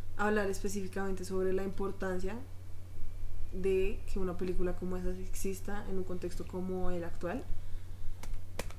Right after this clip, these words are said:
Y es que yo estaba viendo mi podcast usual, ¿sí? Que se llama H three Podcast, está en inglés. Y los manes tocaron el tema de la película, ¿sí?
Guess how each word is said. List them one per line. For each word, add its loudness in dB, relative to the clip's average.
Y 0
es 0
que 0
yo -2
estaba -4
viendo -2
mi 0
podcast -4
usual, -6
¿sí? -4
Que 0
se -2
llama -4
H -2
three 0
Podcast, -2
está -4
en -2
inglés. 0
Y 2
los 6
manes 0
tocaron 2
el 0
tema 0
de 2
la 0
película, -4
¿sí? -4